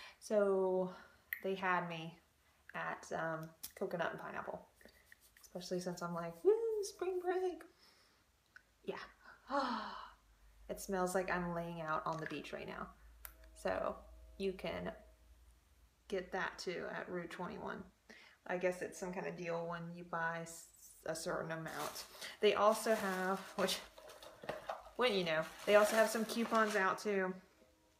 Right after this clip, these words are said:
So twenty percent off, or twenty dollars off a fifty dollar purchase, thirty dollars off a seventy-five dollar purchase, forty dollars off a hundred dollar purchase, and sixty dollars off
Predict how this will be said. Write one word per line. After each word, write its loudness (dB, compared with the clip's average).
So 0
twenty 2
percent -2
off, 0
or 8
twenty 0
dollars 8
off 0
a -10
fifty 0
dollar 6
purchase, 0
thirty 4
dollars 4
off -2
a -14
seventy-five 0
dollar 6
purchase, 0
forty 4
dollars 4
off -6
a -2
hundred -2
dollar 6
purchase, -2
and -2
sixty -4
dollars 4
off -2